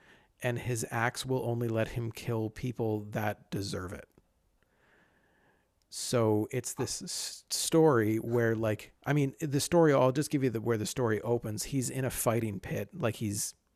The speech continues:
this guy owns him and it's gladiatory games. And he's like, "Okay, now you're gonna go kill these three guys." And then he has to, like, talk to his axe to be like, "Can I kill these guys?" And the axe is like, "Well, that one's a murderer. That one,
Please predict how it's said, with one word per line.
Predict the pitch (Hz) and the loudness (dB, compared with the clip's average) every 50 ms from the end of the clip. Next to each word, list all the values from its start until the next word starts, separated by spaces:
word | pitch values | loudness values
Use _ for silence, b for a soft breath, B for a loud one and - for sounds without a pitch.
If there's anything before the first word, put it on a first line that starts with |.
| _ _ _ _ _ - | _ _ _ _ _ -2
this | 123 120 - | -2 0 2
guy | - 123 110 - | 2 0 0 0
owns | - 110 113 113 110 - | 0 -2 -2 0 -2 -2
him | - 101 104 | -4 -4 -2
and | 104 101 | -2 -2
it's | 98 - | -4 -4
gladiatory | - - 107 107 113 220 - - 110 104 98 95 | -4 -2 0 0 0 0 -2 -2 -2 -2 -2 -4
games. | - - - - 101 131 - - - B B B B B B B B B B B B B B _ _ _ _ _ | -6 -8 -8 -8 -8 -8 -10 -10 -14 B B B B B B B B B B B B B B _ _ _ _ _
And | 127 123 | -2 -2
he's | 117 110 | 0 -2
like, | 110 101 - | -2 0 0
"Okay, | 160 - 175 170 135 117 107 95 98 107 - - 175 - - 123 117 | 2 2 4 2 2 2 0 -2 -2 -4 -6 -10 -12 -16 -16 -14 -8
now | 113 110 117 120 | -4 0 2 2
you're | 123 131 131 | 2 4 2
gonna | 139 131 | 2 2
go | 127 139 | 2 2
kill | 123 - 151 143 | 2 2 0 2
these | 127 139 139 - | 2 2 0 0
three | - 120 110 101 | -2 -2 -2 -2
guys." | 101 95 90 87 90 95 - - - - | -2 -4 -4 -6 -6 -8 -8 -8 -8 -6
And | 120 113 | -4 -4
then | 113 107 | -2 -2
he | 107 110 | -2 -2
has | 107 110 107 98 - | 0 -2 -2 -2 -2
to, | 123 107 | -4 -4
like, | 101 101 98 - - - _ _ _ _ _ _ - _ | -2 -4 -6 -8 -10 -16 _ _ _ _ _ _ -20 _
talk | - - 120 117 - | -4 0 2 2 2
to | - 120 | 2 0
his | 110 98 95 | 0 0 0
axe | 98 98 101 107 123 143 - - - | 0 0 0 0 0 -2 -2 -8 -8
to | - - | -8 -6
be | 113 120 107 | -4 0 0
like, | 101 101 104 - - - - _ _ _ _ _ _ _ _ _ _ _ _ _ | 0 0 0 -4 -6 -14 -20 _ _ _ _ _ _ _ _ _ _ _ _ _
"Can | - 127 113 | -8 -6 -6
I | 101 - | -6 -4
kill | - 113 113 | -4 -2 -2
these | 120 120 123 | -2 -2 -2
guys?" | - 135 131 135 151 160 - B B B B B B B B B B B B B B _ _ _ _ _ | -2 -2 0 0 -2 -4 -6 B B B B B B B B B B B B B B _ _ _ _ _
And | 135 120 120 | 0 0 2
the | 113 107 | 2 2
axe | 104 113 113 - - | 2 0 0 -2 -2
is | 123 117 | -4 -4
like, | 110 104 98 - - b b b b b b b b b b b - | -4 -4 -6 -6 -10 b b b b b b b b b b b -10
"Well, | - 107 101 | -8 -4 -2
that | 113 117 135 139 | 0 0 0 0
one's | 135 131 120 | 0 0 0
a | 123 | 0
murderer. | 113 110 113 110 104 104 101 98 98 98 104 - B B B B B B B | 2 2 2 2 2 2 0 0 0 -2 -4 -6 B B B B B B B
That | - - 123 117 120 107 110 117 | -14 -12 -6 -2 0 0 0 0
one, | 120 113 110 107 107 107 107 104 | 0 -2 -2 -2 -2 -4 -4 -6